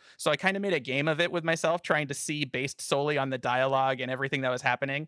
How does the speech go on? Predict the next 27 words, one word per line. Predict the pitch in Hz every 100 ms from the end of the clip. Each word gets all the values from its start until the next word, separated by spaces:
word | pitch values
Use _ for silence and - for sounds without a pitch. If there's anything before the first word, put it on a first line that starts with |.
| -
which | 151 160 -
segment | - 147 143 131 131
was | 123
written | 139 127
by | 127 117
George | 117 120 113
Lucas. | 143 127 - - -
<laughs> | - _ _ _ -
I, | 156 160 131
I | 151
was | 143
going | 185 196
back | 180 175 185
and | 170
forth | 214 240
for | -
a | 151
little | 143 135
while, | 131 127 131 131 139
but | - 156
then | 190 180
eventually | 170 180 247 - 156
I | 151
came | - 170 165
to | 165
a | 151
really | 147 156 170 156 151